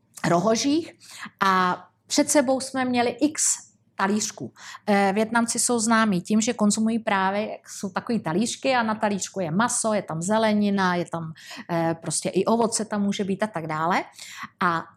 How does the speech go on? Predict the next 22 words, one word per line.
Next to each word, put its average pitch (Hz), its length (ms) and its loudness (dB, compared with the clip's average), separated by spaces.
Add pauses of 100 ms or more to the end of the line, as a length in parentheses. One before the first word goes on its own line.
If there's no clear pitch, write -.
(120)
tady 233 180 0
v - 80 -10
tomto 247 300 -2
případě 233 480 0
teda 233 220 -4
to 226 120 -6
byla 208 200 2
ta 190 120 -4
koza 180 480 2 (540)
a 190 280 2
byly 240 220 2
tam 220 220 0
různý 240 360 0
talířky 233 580 -2
a - 100 -4
na 208 140 2
tom 254 240 -2
byly 262 220 2 (100)
kostičky - 720 -2
toho 226 260 2
masa. 180 440 0 (520)
Jo? 254 260 4